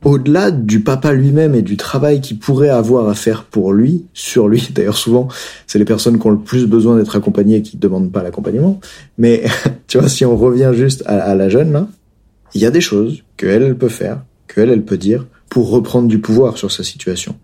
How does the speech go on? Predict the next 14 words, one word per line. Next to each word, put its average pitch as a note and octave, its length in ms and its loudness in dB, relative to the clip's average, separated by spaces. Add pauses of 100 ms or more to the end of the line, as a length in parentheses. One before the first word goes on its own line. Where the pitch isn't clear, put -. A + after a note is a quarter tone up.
(180)
Mais A#2+ 120 4
elle C3+ 180 2
peut B2+ 140 -2
pas F#3 100 0
faire C#3 240 -4
ça D3+ 380 -2 (220)
si - 200 -4
le A#2+ 80 0
coach, D3 280 0
il A#2+ 40 -2
se A2 80 -4
comporte A#2+ 600 0
en G#2 120 0
sauveur, A2+ 600 0